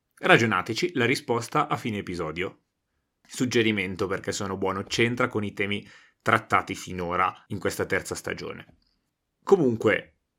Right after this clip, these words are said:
vi avevo preannunciato il Quidditch, l'avremo, non vi preoccupate, patiti di sport, si parlerà anche di Quidditch perché <laughs> prende il capitolo, quindi non è che ce ne sia molto di possibilità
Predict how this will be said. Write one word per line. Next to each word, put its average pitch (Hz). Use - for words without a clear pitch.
vi 110
avevo 151
preannunciato 131
il 127
Quidditch, 196
l'avremo, 120
non 147
vi 110
preoccupate, 107
patiti 98
di 95
sport, 117
si 113
parlerà 113
anche 113
di 101
Quidditch 95
perché 98
<laughs> 120
prende 120
il 117
capitolo, 120
quindi 107
non 117
è 104
che 101
ce -
ne 101
sia 95
molto 87
di 101
possibilità 92